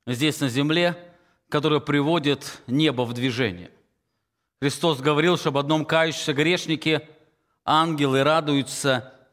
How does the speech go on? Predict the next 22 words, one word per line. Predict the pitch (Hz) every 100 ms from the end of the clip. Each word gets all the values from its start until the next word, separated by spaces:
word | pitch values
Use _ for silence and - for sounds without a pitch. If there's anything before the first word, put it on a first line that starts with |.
| - -
и | 151
ликуют. | 139 139 190 156 139 - - _ _ _ _ _ _ _ -
И |
не | 131 131
только | 170 151 143 135 127
ангелы, | 147 170 170 135 127
но | 127 131
многие | 143 156 143 131 113 104 - _ _ _
радуются | 120 139 143 139 113 - 127
здесь, | 107 127 117 -
на | 113
земле. | 123 127 120 92 - _ _ _ _ _ _
Смотря | - 170 196
на | 190
это, | 214 190
возникает | 156 147 151 180 175 165 - -
важный | 143 170 139 156
вопрос, | 151 151 160 160 131 - - _ _ _ _ -
что | - - 202
такое | 180 - 170 135 143 160 - - _ _ _ _
истинное | 156 143 - - 120 120
покаяние? | 120 139 127 101 90 98